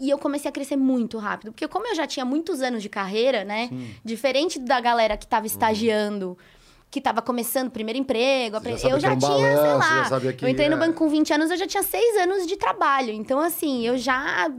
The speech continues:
Speaker 1: eu cresci muito rápido lá dentro, muito rápido. E aí, acho que conforme você vai crescendo, várias perguntas vão sendo feitas. Eu acho que vocês, né, com certeza passaram ou passam
Speaker 3: Sim.
Speaker 1: por isso, assim.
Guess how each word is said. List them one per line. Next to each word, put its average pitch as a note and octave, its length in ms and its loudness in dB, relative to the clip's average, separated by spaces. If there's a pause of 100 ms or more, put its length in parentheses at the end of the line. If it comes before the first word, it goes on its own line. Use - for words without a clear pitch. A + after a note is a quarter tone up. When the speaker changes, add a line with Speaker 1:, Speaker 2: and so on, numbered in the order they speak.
Speaker 1:
eu B3 120 -10
cresci D4 300 -4
muito E4 420 4
rápido B3+ 360 0
lá A3 100 0
dentro, G3+ 400 -8
muito A#3+ 360 0
rápido. A3 520 -6 (1000)
E D#4 80 0
aí, F4 160 2
acho F4+ 140 0
que F#4+ 100 -2
conforme F4 360 2
você F#4+ 140 0
vai D4+ 160 2
crescendo, B3 880 0
várias C4+ 320 -2
perguntas F4 460 -2
vão D#4+ 80 2
sendo E4 260 -2
feitas. A3 420 -2
Eu A3+ 140 -2
acho A#3+ 180 0
que C4 80 -6
vocês, A#3+ 540 -4
né, B3+ 400 0
com B3 200 -6
certeza B3+ 400 -2
passaram A3+ 600 -2
ou A3 100 -4
passam G#3+ 320 -6
Speaker 3:
Sim. E3+ 60 -12
Speaker 1:
por G#3 160 -6
isso, G#3 200 -12
assim. A3+ 340 -10